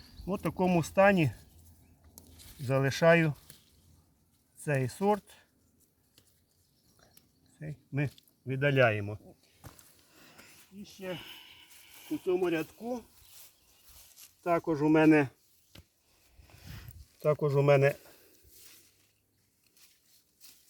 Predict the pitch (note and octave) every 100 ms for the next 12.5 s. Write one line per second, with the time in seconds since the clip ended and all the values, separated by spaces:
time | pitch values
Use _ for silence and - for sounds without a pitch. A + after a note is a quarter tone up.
0 | - C3+ B2+ B2+ B2+ - _ - F3+ -
1 | F#3 F3+ - - _ _ - - _ _
2 | _ _ _ _ _ _ _ _ _ _
3 | _ _ - C3+ D#3+ D#3 C3 - - -
4 | G#3+ B3 - G#3+ G#3+ - - _ _ _
5 | _ _ _ _ _ _ - A3 G#3 F#3+
6 | E3 D#3 C#3 C3 A#2+ A2+ F#3 E3+ - -
7 | F3+ G#3 F#3+ G3 F#3+ E3 D3 D3 C#3 -
8 | _ _ _ - _ _ _ _ D#3+ D3
9 | C3+ - D3 C#3+ C#3 C3 C3+ C3 B2 B3
10 | A3+ F#3 - F3 D3 _ _ _ _ _
11 | _ _ _ F#3 G#3 - G3+ F#3 E3 E3+
12 | F3 E3 B2+ D#3 D3+